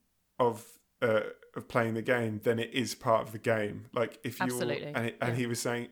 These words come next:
Speaker 1: if people are willing to pay for it, then they want it and they are enjoying it. And he was saying people want to either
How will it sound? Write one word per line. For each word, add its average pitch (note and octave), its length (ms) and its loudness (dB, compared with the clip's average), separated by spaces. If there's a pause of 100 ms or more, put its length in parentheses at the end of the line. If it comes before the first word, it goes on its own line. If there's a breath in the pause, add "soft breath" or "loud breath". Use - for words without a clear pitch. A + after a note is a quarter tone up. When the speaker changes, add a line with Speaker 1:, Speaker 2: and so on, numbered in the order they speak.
Speaker 1:
if C3 180 0
people C3+ 360 -2
are A#2+ 40 0
willing C3 400 2
to - 80 -10
pay D3 320 4
for A#2 200 -4
it, A2+ 240 0 (360 loud breath)
then A#2 180 4
they A#2 120 4
want C#3+ 440 2
it A#2 280 2
and A#2 180 2
they A#2 200 0 (120)
are C3+ 300 6
enjoying A2 480 -2
it. G#2+ 240 -4 (180 loud breath)
And A2 120 -6
he A2+ 40 0
was A2 140 -2
saying A2 200 -2
people A#2+ 340 -4
want A#2 300 -2
to A2 260 -4
either A2 520 0